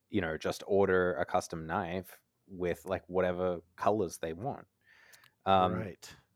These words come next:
Speaker 1: and for the longest time, I had the idea that it sh-, there should be, like, a knife designer on the website that you would, like, you know, have
Speaker 2: Mm-hmm.
Speaker 1: little drop downs and you could change the color of the handle, and then in the picture of
Speaker 2: Yeah.
Speaker 1: the knife,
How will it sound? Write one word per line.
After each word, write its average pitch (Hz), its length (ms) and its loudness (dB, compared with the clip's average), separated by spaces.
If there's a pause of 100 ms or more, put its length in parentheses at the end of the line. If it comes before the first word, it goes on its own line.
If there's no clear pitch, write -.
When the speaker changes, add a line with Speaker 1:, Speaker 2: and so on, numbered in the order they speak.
(360)
Speaker 1:
and 123 180 8
for 160 100 4
the 147 60 12
longest 156 320 10
time, 110 220 8
I 95 80 8
had 101 160 6
the 101 100 6
idea 92 300 4
that 87 160 0
it 78 100 -6
sh-, - 100 -12
there 95 140 0
should 95 160 -6
be, 95 80 2
like, 87 140 0
a 87 40 0
knife 90 440 0
designer 87 560 -2 (200)
on 87 80 -4
the 82 80 -8
website 82 420 -4
that - 140 -10
you 82 80 -8
would, 82 100 -6
like, - 220 -12
you 90 100 -4
know, 80 140 -10 (320)
have 98 140 4
Speaker 2:
Mm-hmm. - 20 4
Speaker 1:
little 95 160 2
drop 92 260 4
downs 87 360 -2
and 90 60 -8
you 82 80 -8
could 92 100 -10
change 92 260 -4
the 92 80 -10
color 101 220 4
of 90 80 -2
the 92 60 -2
handle, 85 500 -4
and 95 160 -4
then 85 240 -6 (100)
in 107 120 0
the 92 80 0
picture - 520 -4 (180)
of 90 80 0
Speaker 2:
Yeah. 76 60 -6
Speaker 1:
the 90 60 -6
knife, 87 280 -2